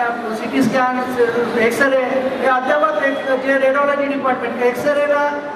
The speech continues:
अ, साधारण चाळीस लाख रुपयाची मशीन आहे, एक्सरेची नुसती मशीन आहे, आणि त्यामध्ये रेडिएशन्स कमी व्हावे आणि एक्सरेची क्वालिटी ही सीटी स्कॅन किंवा एमआरआयच्या फिल्मसारखी असावी,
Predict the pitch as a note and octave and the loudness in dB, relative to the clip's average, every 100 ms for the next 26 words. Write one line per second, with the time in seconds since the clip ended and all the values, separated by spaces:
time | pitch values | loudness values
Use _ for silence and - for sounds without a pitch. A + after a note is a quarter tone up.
0 | - - - B3 B3 B3 B3 B3 C#4 C#4 | -10 -6 -2 0 0 0 0 0 -2 0
1 | C#4+ D4 - D4+ D4+ D4 C4+ C#4 A#3+ A3 | 0 0 0 -2 -2 -2 -2 -2 -2 -2
2 | A3 G#3+ G#3 G#3 - - G3+ A3+ A#3 C#4 | -2 -2 -4 -4 -6 -4 0 2 2 2
3 | C#4+ C#4+ C4+ C4 C4 A#3 G#3+ G#3+ G3 G#3 | 2 2 2 2 2 0 0 0 0 0
4 | B3+ C4+ C4 C4 - C4+ C#4 D4 D4 D4 | 0 0 0 -4 -2 0 2 2 2 0
5 | D4 D#4 D#4+ E4 D#4+ D#4 D#4+ D#4 C4+ B3 | 0 2 2 2 2 0 2 2 2 2
6 | C4+ D4 C#4+ D4 C#4+ D4 D4+ D4 D4 D4 | 2 0 0 0 -2 0 0 0 0 0
7 | C#4+ D#4 D#4 - - B3+ - D4 C#4 C#4 | 2 0 0 -2 -2 -4 -2 2 2 2
8 | D4 C#4+ D4+ D4+ D4 D4 D4+ D4 C#4+ C#4 | 2 2 4 2 2 2 2 2 0 2
9 | D4 D4 D4 D4 B3+ C4+ C4 B3 B3+ A#3+ | 2 2 2 0 2 2 2 2 2 2
10 | A#3 G3+ - B3 | 0 -2 -4 -6